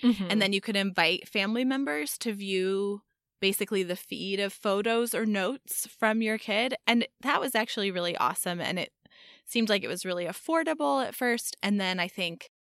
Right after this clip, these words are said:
Speaker 2: Canon, the photography company, was the one supporting it. And then they were no longer supporting it. So
Speaker 1: Okay.
Speaker 2: it switched hands. It became much more expensive. There was a chance to go over to the new version of whatever it was, which I'm not even sure what that is, but it felt like,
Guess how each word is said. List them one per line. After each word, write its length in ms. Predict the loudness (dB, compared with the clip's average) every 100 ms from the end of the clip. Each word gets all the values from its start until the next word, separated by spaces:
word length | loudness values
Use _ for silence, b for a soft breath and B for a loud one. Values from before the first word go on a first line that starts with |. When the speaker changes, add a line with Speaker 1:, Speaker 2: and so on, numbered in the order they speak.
| _
Speaker 2:
Canon, 560 | -8 2 2 4 2 0
the 80 | -4
photography 720 | -6 -4 -2 2 2 0 -2 -4
company, 400 | -4 -4 -4 -2
was 180 | -2
the 100 | -2
one 220 | -2 -2 -4
supporting 460 | -8 -4 0 2
it. 200 | 2 2 2
And 160 | 2
then 200 | 4 2
they 200 | 2 2
were 140 | 2 0
no 140 | 0
longer 320 | 0 -2 -2 -6
supporting 480 | -8 -10 -8 -8
it. 160 | -8 -8 -10 B B B
So 400 | 4 6 6 4
Speaker 1:
Okay. 180 | 0 -2
Speaker 2:
it 60 | 0
switched 280 | -2 -2 0
hands. 440 | 2 4 2 0
It 100 | -2
became 260 | -4 -4 -4
much 200 | -6 -6
more 120 | -8
expensive. 800 | -10 -4 0 0 0 0 0 -4 -2
There 120 | -2
was 140 | 0
a 60 | -4
chance 440 | -2 -2 -2 -4
to 120 | -8 -6
go 340 | -2 -2 0
over 220 | -2 -2
to 140 | -4 -4
the 120 | -2
new 260 | 0 -2 0
version 360 | 0 0 -2
of 200 | -4 -6 -8
whatever 400 | -4 -2 0 -2
it 80 | 0
was, 200 | -2 -2
which 140 | -4
I'm 160 | -4 -2
not 120 | -6
even 340 | -6 -8 -8 -6
sure 260 | -4 -2
what 140 | -4 -2
that 140 | -2
is, 240 | 0 0 0
but 120 | 0
it 120 | -2 0
felt 180 | -2
like, 300 | 0 -2 -4